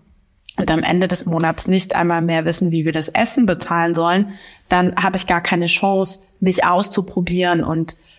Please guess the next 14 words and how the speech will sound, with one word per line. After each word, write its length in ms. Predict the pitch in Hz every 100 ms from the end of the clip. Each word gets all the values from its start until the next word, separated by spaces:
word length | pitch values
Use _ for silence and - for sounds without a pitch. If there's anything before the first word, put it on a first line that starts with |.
| - 180
Dinge 260 | 180 185
zu 180 | 185 185
vertiefen, 600 | - 175 - 226 226 202
die 140 | 180
vielleicht 460 | 170 170 170 170 175
später 560 | - 185 185 165 160 - _ _ _ -
mich 680 | - 170 160 - - - _ _ - -
auf 160 | -
meinem 220 | 190 180 180
Weg 200 | 196 190
irgendwo 260 | 175 170
anders 360 | - 190 185 185
hinbringen 500 | 170 165 - 160 156
könnten. 560 | - 160 156 151 147